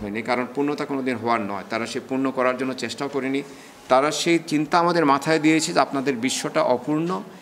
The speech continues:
পশ্চিম ছাড়া আপনাদের কোনো গতি নেই। এখনও কিন্তু আমাদের সেই প্রাচ্যবাদী চিন্তায় আমরা আছি, আমাদের পশ্চিম ছাড়া কোনো গতি নেই।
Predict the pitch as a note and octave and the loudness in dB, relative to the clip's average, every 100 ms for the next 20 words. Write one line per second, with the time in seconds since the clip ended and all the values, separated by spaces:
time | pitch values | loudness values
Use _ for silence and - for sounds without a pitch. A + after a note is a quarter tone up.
0 | - - C3+ B2+ - E3+ D3 C#3 A#2+ B2+ | -20 -2 0 2 2 0 2 2 2 0
1 | A#2+ A#2 A2 G2+ G#2 G#2+ G2+ F2 - - | -2 -2 -4 -2 -4 -4 -8 -8 -14 -20
2 | - - - - - A#2+ C#3 C#3 C3 A#2+ | -20 -20 -20 -8 -6 -2 0 0 0 0
3 | A#2+ A#2 - A#2 A2 G#2+ - A2 G#2 G#2 | 0 0 0 0 0 -4 -2 -2 -2 -4
4 | G#2+ G2 G#2+ F#2+ F#2 F#2 - G#2 G#2 A#2+ | -6 -8 -10 -10 -12 -12 -10 -8 -6 -6
5 | - B2 A#2+ A2+ A2+ A2 G2 - G2 - | -6 -8 -6 -6 -4 -6 -6 -10 -12 -14